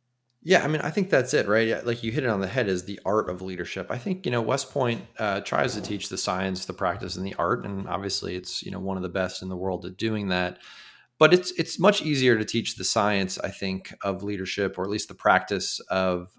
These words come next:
uh, very basic leadership skills. And I don't think likability has been built into that in the past. I mean, if you think about, you know, the archetypes of the great leaders, the MacArthurs, even the Schwarzkopfs, um,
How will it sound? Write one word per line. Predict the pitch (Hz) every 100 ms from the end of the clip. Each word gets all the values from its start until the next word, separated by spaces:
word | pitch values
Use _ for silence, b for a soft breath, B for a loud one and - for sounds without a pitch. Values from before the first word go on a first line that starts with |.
| -
uh, | 85 87 87
very | 117 107
basic | 95 101 92 90
leadership | 95 90 - 90
skills. | - 92 87 85 - -
And | 98 131
I |
don't | 220 233
think | -
likability | 156 143 120 113 120 110 98
has | 98
been | 98 98
built | 104 104 -
into | 101 -
that | 87 85
in | 87
the | 85
past. | - 87 80 - -
I |
mean, | 95
if | 95 110
you |
think | - 92
about, | 101 98 87 - _ b b b b b b
you | -
know, | 95 90
the | -
archetypes | 98 92 90 90 90 -
of | - 92
the |
great | 95 90 90 85
leaders, | 95 92 87 87
the |
MacArthurs, | 85 - 87 87 90 90 87 -
even | - 90
the |
Schwarzkopfs, | - 98 95 - 90 90 - - - -
um, | 98 87 90 87